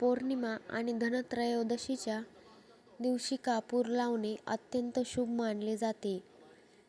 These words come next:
त्या दिवशी विशेषतः खालील उपाय करावेत. गुलाबाच्या फुलावर कापूर ठेवून लावा. कापूर पेटवताना कमलगंध, चंपक, वासिनी,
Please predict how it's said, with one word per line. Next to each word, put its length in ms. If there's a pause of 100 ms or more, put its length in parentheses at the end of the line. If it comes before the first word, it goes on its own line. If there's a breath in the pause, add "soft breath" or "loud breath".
(140)
त्या 160
दिवशी 380
विशेषतः 580
खालील 420
उपाय 320
करावेत. 520 (800 loud breath)
गुलाबाच्या 600
फुलावर 580
कापूर 500
ठेवून 480
लावा. 420 (1080 soft breath)
कापूर 360
पेटवताना 800 (680)
कमलगंध, 680
चंपक, 640
वासिनी, 640